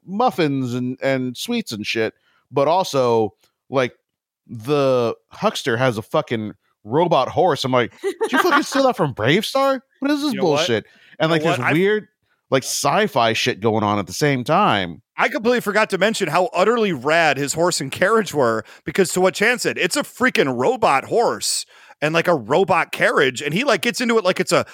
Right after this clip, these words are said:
Speaker 2: like a spaceship with a dome over the top, like those old-timey nineteen fifties saucers. So he
Speaker 1: Yeah.
Speaker 2: gets on the saddle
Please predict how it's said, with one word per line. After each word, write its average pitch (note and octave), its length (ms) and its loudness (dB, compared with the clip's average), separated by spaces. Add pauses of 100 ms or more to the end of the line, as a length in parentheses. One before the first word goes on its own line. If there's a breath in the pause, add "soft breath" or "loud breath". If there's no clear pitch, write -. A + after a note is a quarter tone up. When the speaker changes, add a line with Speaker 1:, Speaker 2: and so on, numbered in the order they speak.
(100)
Speaker 2:
like - 140 -2
a D3+ 80 0
spaceship G3+ 580 0
with G3+ 120 0
a C#3 60 0
dome D#3+ 460 2
over A3+ 220 0
the A#3+ 80 -2
top, B3 320 0
like G3+ 140 0
those D#3+ 160 2
old-timey F#3 580 0
nineteen E3+ 320 -2
fifties E3 420 -4
saucers. A3 680 -2 (220 loud breath)
So - 140 0
he G3+ 80 4
Speaker 1:
Yeah. D3+ 60 -4
Speaker 2:
gets - 220 0
on C4 120 2
the G3 60 -2
saddle A3+ 560 2